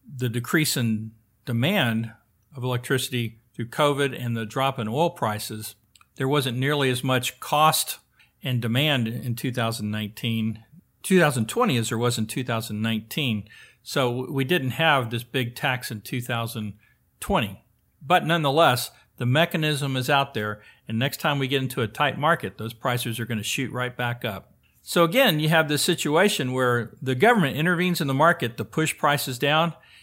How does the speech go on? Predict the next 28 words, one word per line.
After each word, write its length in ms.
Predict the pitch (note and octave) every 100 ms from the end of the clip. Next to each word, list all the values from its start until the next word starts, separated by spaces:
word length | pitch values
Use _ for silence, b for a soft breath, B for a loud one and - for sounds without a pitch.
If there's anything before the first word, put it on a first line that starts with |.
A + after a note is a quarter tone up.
| b b
and 100 | C3
when 120 | B2+
that 240 | C#3+ -
makes 200 | E3+ D3
prices 440 | - - D3+ - B2+
too 200 | - D3
low, 480 | C3 E3 B2 B2+ - _ _ _ -
and 160 | B2+ B2
that 140 | A#2+
people 280 | - C#3+ C3+
won't 160 | C3 B2
invest 300 | B2 C3 -
in 80 |
Texas 400 | A2+ F#3 G3 B2
anymore, 320 | A#2 A2 A2 A#2
the 80 |
government 360 | A2+ D3+ C#3+ C3
intervenes 520 | D3+ D3 C#3 C#3+ C3+
again 500 | B2 A#2+ D3+ A3 G#3
in 140 | B2 A2+
Texas 540 | A2+ G#2+ - A2+ - b b b b
and 320 | - B2+ A#2 A#2+ - _
pushes 360 | - D#3+ - B2
the 80 | B2
prices 720 | A#2+ D3 C3+ B2 A#2 A2 - _ _ _
up 220 | C#3+ C3+
too 220 | - C#3+ A#2+
high. 340 | D#3 B2 F#2+